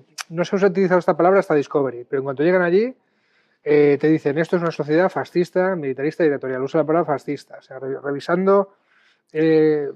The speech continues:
por otra cosa que no tiene que ver con Star Trek, que el, las características del fascismo, hace, hace poco, pues una de ellas es esto de, de que el crear la conciencia de los míos y los otros hace que la moralidad que aplicas a los tuyos no la aplicas a los otros,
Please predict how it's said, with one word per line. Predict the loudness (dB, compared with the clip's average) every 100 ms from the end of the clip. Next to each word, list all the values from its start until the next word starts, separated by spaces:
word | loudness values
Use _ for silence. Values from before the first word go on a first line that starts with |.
| -12 -2
por | 0
otra | 2
cosa | 2 2
que |
no | 0
tiene | 2
que | 2
ver | 2
con | 0
Star | -2 0
Trek, | 0 0
que | -2 -8 -10
el, | -12 -16 -18 -20 _
las | -10
características | -6 -4 -2 0 2
del | 0
fascismo, | -2 -10 -10 -10 -12 -12
hace, | -10 -6
hace | -4
poco, | -2 -2 -2 -8 _ _ _ _ _
pues | -16 -6
una | -2
de | 0
ellas | 0 -2
es | -10
esto | -6 -4
de, | 0 2 0 -6 -14 _ -14
de | -12
que | -6
el | -6
crear | -4 0 2 2
la | 2
conciencia | 0 0 -2 0 2
de | 4 4 4 2 0
los | -6
míos | -6 -6 -6
y | -8
los | -6 -4
otros | -2 -6 -6 _ _ _ _ _
hace | -8 -4 -2
que | 0
la | 0
moralidad | 0 -4 -2 0 0 0 -4
que | -8
aplicas | -6 -6 -4
a |
los | -4
tuyos | -2 -2 -2
no | -6
la |
aplicas | -10 -12 -12 -8
a |
los | -10 -8
otros, | -10 -12 -20